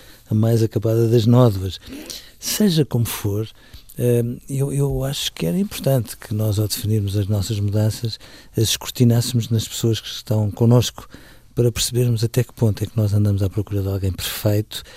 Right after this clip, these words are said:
ou, pelo contrário, estamos empenhadíssimos a tomar um conjunto de decisões que, que aos poucos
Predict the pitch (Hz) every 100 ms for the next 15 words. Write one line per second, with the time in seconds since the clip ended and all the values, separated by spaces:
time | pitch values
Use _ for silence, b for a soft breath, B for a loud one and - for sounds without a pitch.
0 | B B B _ 120 127 - 156 - 147
1 | 135 123 95 92 B B B - - 120
2 | 110 110 135 123 123 120 110 117 - 117
3 | 113 110 - B B - 120 113 - 120
4 | 117 113 104 110 - 107 - - 104 104
5 | 107 104 - - - - 151 165 143 -
6 | 127 - -